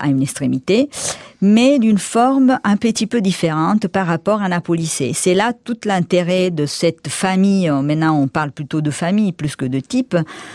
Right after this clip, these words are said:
des bateaux de type Oreya. Parce qu'on a, euh, donc les, la découverte de Toulon de deux petites barques, donc c'est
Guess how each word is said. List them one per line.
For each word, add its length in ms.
des 100
bateaux 460
de 140
type 380
Oreya. 500
Parce 160
qu'on 260
a, 220
euh, 220
donc 340
les, 520
la 140
découverte 600
de 180
Toulon 680
de 140
deux 340
petites 680
barques, 540
donc 260
c'est 600